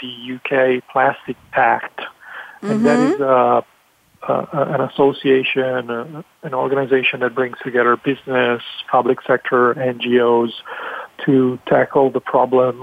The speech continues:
Speaker 1: of plastic waste and trying to create a more circular economy and bringing together the ecosystem. Uh, for example, retailers, and enabling people when they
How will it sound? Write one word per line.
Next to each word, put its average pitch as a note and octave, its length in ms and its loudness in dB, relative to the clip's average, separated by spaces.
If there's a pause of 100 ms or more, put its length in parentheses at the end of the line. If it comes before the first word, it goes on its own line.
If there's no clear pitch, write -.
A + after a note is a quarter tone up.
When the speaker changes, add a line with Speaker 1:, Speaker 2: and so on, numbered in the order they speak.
Speaker 1:
of B2 460 2 (480)
plastic C#3+ 560 0
waste A2+ 240 -2 (1040)
and C3 240 0 (140)
trying C3 380 4
to C3 120 -6
create C3 460 6
a B2+ 60 0
more A#2+ 280 -4 (120)
circular C3+ 600 4
economy A#2 500 -2
and A2+ 160 -4
bringing B2 360 0
together A#2+ 640 2
the B2 140 -6
ecosystem. C3 800 -6 (840)
Uh, A#2 320 2
for C3+ 120 4
example, A#2+ 440 2
retailers, B2 800 0 (360)
and B2 480 2
enabling C3 600 0
people C3+ 640 0
when B2+ 240 -6
they B2 540 2